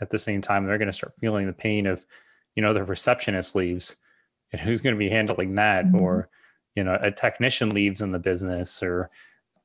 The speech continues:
Speaker 1: all, all those different components are just, it's, it's huge to, to keep a, a profitable and a smooth running business, and then also to keep the happiness of people up. So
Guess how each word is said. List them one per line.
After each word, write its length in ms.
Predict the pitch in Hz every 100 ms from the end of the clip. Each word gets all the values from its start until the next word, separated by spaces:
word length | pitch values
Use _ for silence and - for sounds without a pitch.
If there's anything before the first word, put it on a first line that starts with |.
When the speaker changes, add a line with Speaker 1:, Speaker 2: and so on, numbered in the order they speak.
| - -
Speaker 1:
all, 180 | 131 151
all 180 | 135 143
those 180 | 139 110
different 320 | 139 123 -
components 560 | 101 - 117 120 98 95
are 120 | 92
just, 200 | 95 -
it's, 160 | - -
it's 320 | 85 - -
huge 400 | 151 165 101 -
to, 240 | 110 104
to 160 | 98 113
keep 260 | - 117 110
a, 20 |
a 360 | 107 107 101
profitable 880 | 98 - 110 113 120 101 101 98 101
and 160 | 98 95
a 100 | 90
smooth 360 | - 117 110
running 280 | 107 98 92
business, 540 | 90 110 107 95 90 -
and 100 | 98
then 100 | 98
also 240 | 120 110
to 60 | 98
keep 220 | - -
the 60 |
happiness 540 | - 101 - 104 90 -
of 80 | 95
people 320 | 98 92 95
up. 180 | 104 -
So 280 | - 98